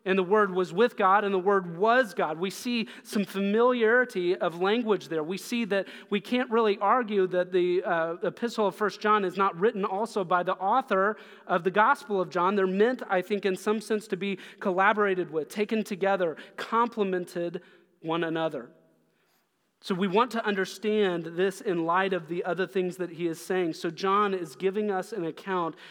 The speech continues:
concerning the word, and not just any word. It's the word of, what does it say there? Life. He's giving this account, that which was from the beginning, which you have heard, which we have seen with our eyes, which we have looked upon,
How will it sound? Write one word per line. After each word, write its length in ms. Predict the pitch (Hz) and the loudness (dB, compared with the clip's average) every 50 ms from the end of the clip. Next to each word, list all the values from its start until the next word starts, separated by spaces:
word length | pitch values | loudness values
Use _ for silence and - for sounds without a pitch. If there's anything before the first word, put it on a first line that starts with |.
| - - - | -20 -20 -12
concerning 760 | - - 185 170 165 - - 196 196 196 196 185 190 185 175 | -6 -6 -4 -4 -4 -2 0 0 2 2 2 2 0 0 -2
the 120 | 160 165 156 | -4 -4 -6
word, 500 | 151 147 151 170 175 175 170 160 151 147 | -6 -4 -2 0 0 2 2 2 0 -2
and 160 | 160 165 160 | -4 -4 -2
not 200 | 170 180 196 175 | -2 -2 -2 -2
just 260 | 180 190 175 - - - | -4 -6 -8 -8 -8 -4
any 280 | 202 185 202 196 190 | -2 0 0 0 0
word. 440 | 180 151 147 147 135 131 135 135 143 - | -2 -4 -6 -8 -8 -8 -8 -10 -10 -10
It's 200 | 160 131 - - | -12 -12 -12 -8
the 140 | - 156 | -8 -8
word 680 | 143 139 143 151 170 170 175 175 175 180 175 180 185 175 | -8 -8 -6 -4 -2 -2 0 0 0 -2 -4 -6 -8 -8
of, 440 | - 160 156 151 156 156 156 143 139 | -6 -6 -4 -2 -2 -4 -4 -6 -6
what 140 | 147 156 151 | -6 -6 -6
does 140 | 160 151 | -6 -8
it 80 | 165 165 | -10 -12
say 240 | - - 143 131 127 | -14 -12 -12 -12 -10
there? 360 | 120 127 123 120 120 123 123 - - - - _ - | -10 -10 -10 -10 -10 -12 -14 -18 -20 -20 -20 _ -14
Life. 800 | 131 127 131 131 131 123 123 120 117 - - - - - - _ _ _ _ _ _ _ _ _ _ _ _ _ _ _ _ _ _ _ _ _ _ _ | -12 -10 -8 -8 -8 -10 -10 -12 -14 -18 -20 -20 -20 -20 -20 _ _ _ _ _ _ _ _ _ _ _ _ _ _ _ _ _ _ _ _ _ _ _
He's 200 | _ - 185 175 | _ -4 -4 0
giving 300 | - 202 208 208 214 202 | 2 2 4 4 4 2
this 180 | 190 185 180 - | 0 -2 -2 -4
account, 440 | 190 190 - - 208 202 185 156 165 | -8 -8 -6 0 0 0 2 2 2
that 220 | 175 185 180 175 | 0 0 0 0
which 420 | 180 175 214 208 190 - - - - - - - - - - | 2 4 4 4 4 0 -8 -12 -12 -16 -20 -20 -16 -6 -2
was 140 | 190 180 | -2 -2
from 220 | - - 202 202 214 | 0 2 2 4 4
the 80 | 202 | 2
beginning, 500 | 175 190 - 196 190 196 214 214 214 202 | 2 2 2 2 2 4 4 2 2 0
which 220 | 175 180 175 - - | -2 -2 -4 -2 -2
you 100 | 185 170 | -2 -2
have 120 | 165 156 | -2 -2
heard, 400 | - - 202 208 202 208 214 208 | -2 2 4 4 4 4 2 0
which 200 | 185 180 170 - | -2 -4 -2 -2
we 100 | - 185 180 | 0 0 0
have 120 | 160 156 | -2 -4
seen 680 | - - - - 220 214 214 214 214 220 226 233 226 | -6 -8 -4 0 2 2 2 2 2 2 0 0 0
with 160 | 185 185 180 | 0 0 0
our 140 | 190 175 175 | 0 -2 -2
eyes, 360 | 165 170 170 180 185 196 185 | 0 2 4 4 4 2 0
which 200 | 180 180 - - | -2 -6 -4 -2
we 80 | 185 175 | 0 0
have 120 | 170 151 | 0 0
looked 260 | 160 180 220 226 226 - | 0 -2 -2 0 -2 -4
upon, 360 | 202 - - 208 208 214 | -4 0 2 4 4 4